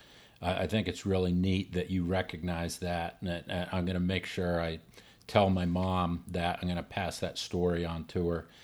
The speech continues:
Um, you know, so it's so important, and we were talking about this earlier, that getting started out in the military, it, you, having a good mentor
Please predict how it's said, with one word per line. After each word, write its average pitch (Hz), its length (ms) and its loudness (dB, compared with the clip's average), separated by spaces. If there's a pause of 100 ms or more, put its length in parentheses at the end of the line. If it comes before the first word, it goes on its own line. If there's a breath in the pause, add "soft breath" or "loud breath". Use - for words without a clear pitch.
(320 soft breath)
Um, 101 420 8 (1900 soft breath)
you 139 200 8
know, 135 260 12
so 143 180 6 (100)
it's 135 220 10
so 196 400 12
important, 127 580 12
and 117 320 8
we 120 120 8
were 107 60 8
talking 143 420 4
about 110 260 4
this 104 220 6
earlier, 101 640 8
that 98 480 2
getting 139 260 6
started 120 500 8
out 113 220 8
in 110 80 8
the 95 80 4
military, 98 840 4
it, - 520 -2
you, 95 300 -2 (320)
having 127 400 4
a 104 40 6
good 113 280 6
mentor 98 880 4